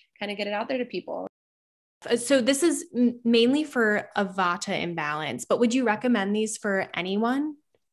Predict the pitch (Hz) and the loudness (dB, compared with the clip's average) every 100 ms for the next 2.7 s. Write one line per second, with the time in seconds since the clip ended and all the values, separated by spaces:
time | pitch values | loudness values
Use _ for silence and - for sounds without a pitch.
0 | - - - - 277 269 254 185 - 233 | -20 -20 -20 -4 2 4 4 2 0 0
1 | 233 226 226 220 208 190 - 220 226 226 | 0 -2 -2 0 2 0 -4 -6 -2 -2
2 | 233 233 233 - - 202 | -2 -4 -6 -6 -4 -4